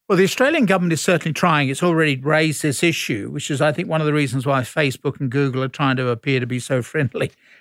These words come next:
at the moment in the Australian context. Now, Scott Galloway, in his article, actually lists five techniques which we might go through.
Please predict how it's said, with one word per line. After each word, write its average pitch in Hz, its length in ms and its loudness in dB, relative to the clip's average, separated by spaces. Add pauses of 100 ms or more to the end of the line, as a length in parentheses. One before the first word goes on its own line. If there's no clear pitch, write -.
(120)
at 143 100 2
the 151 60 2
moment 139 340 2
in 139 120 2
the 135 100 2
Australian 147 400 2
context. - 520 -4
Now, 147 120 0
Scott - 360 -2
Galloway, 151 540 2
in 131 80 2
his 139 220 2
article, 147 480 0 (360)
actually 175 360 0
lists 156 260 0
five 156 480 0
techniques - 800 -2
which 135 180 -6
we 139 100 -2
might 135 280 0
go 143 180 2
through. 156 240 -6